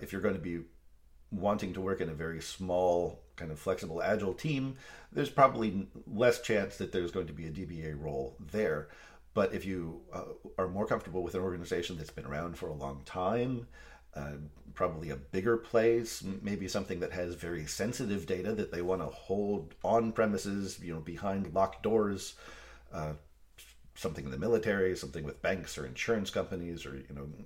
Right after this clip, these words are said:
great big organizations that, uh, it's really important to keep what they know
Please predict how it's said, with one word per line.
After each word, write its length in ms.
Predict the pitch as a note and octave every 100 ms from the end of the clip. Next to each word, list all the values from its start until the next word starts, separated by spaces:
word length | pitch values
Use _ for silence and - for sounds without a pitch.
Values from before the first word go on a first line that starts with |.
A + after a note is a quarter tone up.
| - -
great 240 | A2 A2
big 140 | G#2+
organizations 840 | G2 G2 E2+ E2 F2+ F2 D#2 D2 -
that, 240 | D2 D2+ - -
uh, 220 | D2 E2+ - -
it's 220 | - E2 F2+
really 260 | G#2 G#2
important 540 | E2+ E2 G2+ E2 D2+ -
to 100 | D#2
keep 300 | - G#2+ F2+
what 200 | E2 -
they 140 | D#2
know 440 | E2+ F2+ E2 D#2